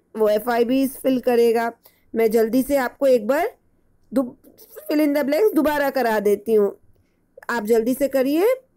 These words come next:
parents and their children make a family. Number two,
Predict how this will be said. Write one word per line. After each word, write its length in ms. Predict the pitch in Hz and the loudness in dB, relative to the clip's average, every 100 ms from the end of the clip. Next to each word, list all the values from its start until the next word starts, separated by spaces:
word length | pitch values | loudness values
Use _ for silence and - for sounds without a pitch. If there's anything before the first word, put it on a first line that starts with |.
| _ _ _ - | _ _ _ -2
parents 500 | 262 240 277 339 381 | 0 2 0 0 -2
and 280 | 359 311 | 0 2
their 280 | 269 262 247 | 2 2 2
children 580 | 247 254 233 233 240 226 | 0 0 0 2 2 2
make 300 | 214 208 208 | 2 2 0
a 140 | 208 | -2
family. 960 | 196 - 220 208 208 220 240 254 285 370 539 _ _ _ _ | -2 -2 0 0 -2 -2 -2 0 2 0 0 _ _ _ _
Number 480 | 226 240 240 240 262 | -2 0 0 0 0
two, 340 | 262 277 262 | 0 -2 -2